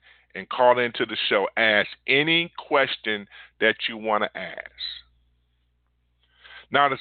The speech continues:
second segment of my show is gonna be how to deal with toxic people. And the first thing you have to do is you have to cut 'em off.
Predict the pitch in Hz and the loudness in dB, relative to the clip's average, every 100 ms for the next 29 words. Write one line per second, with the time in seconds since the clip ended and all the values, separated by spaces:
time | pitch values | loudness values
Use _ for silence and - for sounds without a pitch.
0 | - 202 190 190 175 156 143 135 127 117 | 4 4 4 0 2 2 0 -2 0 0
1 | - 120 107 104 107 107 98 107 98 - | 0 -2 -2 -6 -6 -6 -6 -8 -6 -2
2 | 117 120 117 - 107 92 85 123 131 110 | 0 0 0 -8 -16 -18 _ -2 0 0
3 | 92 - - _ _ _ _ - 92 _ | -6 -16 -20 _ _ _ _ -12 -12 _
4 | - 104 - - 85 - 95 - - - | 2 2 2 -10 -12 -10 -12 -12 -20 -20
5 | _ _ _ _ _ _ _ _ _ _ | _ _ _ _ _ _ _ _ _ _
6 | _ _ _ _ _ _ _ _ _ _ | _ _ _ _ _ _ _ _ _ _
7 | 135 131 107 110 - 180 214 - 156 139 | -4 -2 -2 -4 2 4 4 4 2 2
8 | 131 117 117 107 - 101 90 101 95 90 | 2 -2 2 2 0 -14 -12 -12 -12 -18
9 | _ _ _ - 98 90 80 76 - - | _ _ _ -12 -10 -10 -14 -18 -20 -20
10 | _ _ _ _ _ - 139 131 - - | _ _ _ _ _ -6 0 0 -2 -4
11 | 127 104 92 95 - | 0 0 -2 -8 -10